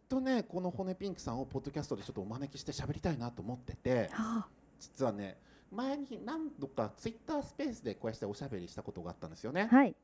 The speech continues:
Speaker 2: そうですね。
Speaker 1: うん。その時に、骨ピンクさんのね、
Speaker 2: うん。
Speaker 1: 声がいいなって。
Speaker 2: <laughs> 本当ですか？
Speaker 1: そう。すごくね、耳心地が良くって、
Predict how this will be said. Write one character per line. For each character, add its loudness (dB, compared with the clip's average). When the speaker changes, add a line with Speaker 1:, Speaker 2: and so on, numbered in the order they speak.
Speaker 2:
そ 2
う 2
で 2
す -8
ね。 -2
Speaker 1:
う -
ん。 -10
そ -6
の -2
時 -2
に、 0
骨 -6
ピ -2
ン 2
ク -8
さ 2
ん 0
の -2
ね、 2
Speaker 2:
う 6
ん。 4
Speaker 1:
声 12
が 10
い 6
い 0
な 6
っ -4
て。 10
Speaker 2:
<laughs> -2
本 0
当 8
で 6
す -4
か？ -8
Speaker 1:
そ -
う。 -12
す -8
ご 2
く -4
ね、 2
耳 -2
心 0
地 -8
が -2
良 0
く -6
っ -12
て、 0